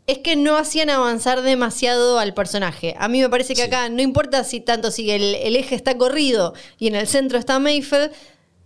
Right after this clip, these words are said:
Speaker 1: porque Mayfeld lo que hace es empujar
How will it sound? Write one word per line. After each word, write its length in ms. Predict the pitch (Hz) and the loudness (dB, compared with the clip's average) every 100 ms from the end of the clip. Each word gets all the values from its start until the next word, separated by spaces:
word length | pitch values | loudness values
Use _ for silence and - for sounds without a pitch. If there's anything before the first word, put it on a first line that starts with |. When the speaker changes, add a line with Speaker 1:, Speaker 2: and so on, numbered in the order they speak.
| - | -4
Speaker 1:
porque 460 | 302 302 285 294 277 | 0 0 0 0 0
Mayfeld 460 | 262 285 285 285 | 2 2 0 0
lo 140 | 247 226 | 0 0
que 120 | 262 | -2
hace 400 | 269 285 254 247 | -2 0 2 2
es 220 | 262 - - | -2 -10 -4
empujar 960 | 226 226 220 240 - 269 277 302 - | -2 -2 -2 -4 0 0 0 -2 -6